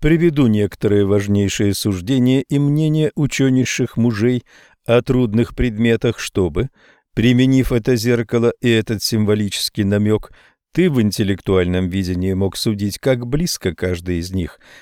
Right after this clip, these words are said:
подходит к истине. И хоть эта книжка покажется короткой, она даст достаточный навык того, как переходить от символа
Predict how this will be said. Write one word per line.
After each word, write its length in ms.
подходит 720
к 100
истине. 540
И 140
хоть 260
эта 200
книжка 460
покажется 640
короткой, 640
она 260
даст 380
достаточный 1000
навык 640
того, 320
как 240
переходить 640
от 180
символа 640